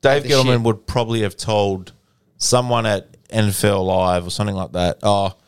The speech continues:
Speaker 1: yeah, we really like Thibodeau. We're hoping he doesn't get picked before us." Like, he'd say something stupid like that.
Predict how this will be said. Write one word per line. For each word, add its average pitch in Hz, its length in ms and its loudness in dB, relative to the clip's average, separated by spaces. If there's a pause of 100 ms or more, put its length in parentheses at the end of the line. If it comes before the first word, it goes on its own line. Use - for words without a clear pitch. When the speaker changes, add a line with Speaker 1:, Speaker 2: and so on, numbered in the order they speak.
(460)
Speaker 1:
yeah, 165 140 2
we 175 100 4
really 185 200 4
like 147 280 4
Thibodeau. 117 400 2
We're 113 80 4
hoping 123 320 2
he 113 80 0
doesn't 104 300 -2
get 95 200 -8
picked - 240 -2
before 101 420 0
us." - 300 -8 (280)
Like, 101 100 -4
he'd 117 140 -4
say 110 160 0
something 95 180 -4
stupid 87 240 -10
like 50 120 -14
that. - 140 -18